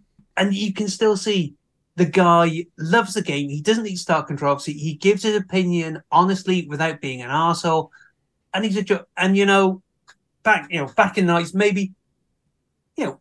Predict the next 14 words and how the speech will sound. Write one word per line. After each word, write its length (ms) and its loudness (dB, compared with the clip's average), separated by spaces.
Liverpool 460 0
suffered 240 -4
as 160 -2
much 200 -2
as 100 0
anyone 340 -2
from 220 -2
Ian 200 -4
Wright's 280 -2
goal 240 -4
scoring. 480 -12
So, 280 -2
you 140 -2
know, 300 -6